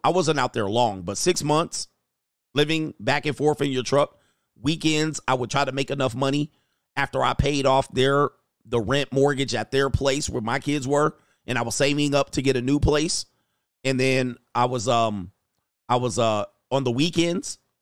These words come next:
I would try to get a motel when I wasn't as busy working. So I wasn't just sitting out there, um, in Southern California in Costa Mesa trying to make it. So I would try to earn enough money, and if I had a good week, I would get a motel.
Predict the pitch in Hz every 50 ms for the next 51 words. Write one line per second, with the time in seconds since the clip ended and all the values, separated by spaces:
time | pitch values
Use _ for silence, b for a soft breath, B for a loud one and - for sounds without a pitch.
0 | _ _ - 127 131 120 120 - - 135 127 127 127 131 127 127 117 123 123 131
1 | - 143 131 135 156 196 - _ _ _ _ _ _ _ _ _ _ 135 139 135
2 | 135 131 135 131 113 127 123 123 120 90 95 127 131 120 123 127 113 117 123 139
3 | 131 - 156 160 233 - _ _ _ _ _ _ _ _ _ _ - - 135 123
4 | 123 120 131 135 139 131 135 131 120 113 127 - - 147 143 131 131 127 123 123
5 | 127 - - 131 127 123 123 127 131 - - 117 113 110 107 107 98 95 95 -
6 | _ 107 117 110 - 139 135 120 123 - 135 123 120 113 - 127 131 131 131 131
7 | 123 113 110 - - 139 131 - - 123 123 127 135 - - 135 - - _ _
8 | _ _ _ _ _ _ _ _ _ _ _ _ _ _ _ _ - 147 139 139
9 | 135 120 - 135 131 123 120 123 131 139 - 151 160 - _ _ - - - 127
10 | 117 107 - - 131 139 135 123 - 135 131 123 117 - - 131 139 139 135 127
11 | 127 131 - - 135 135 143 156 156 143 127 110 - 110 113 123 131 127 117 107
12 | 127 131 127 123 131 147 180 - b b b b b _ - 120 123 131 131 131
13 | 131 127 135 135 143 - 147 131 - -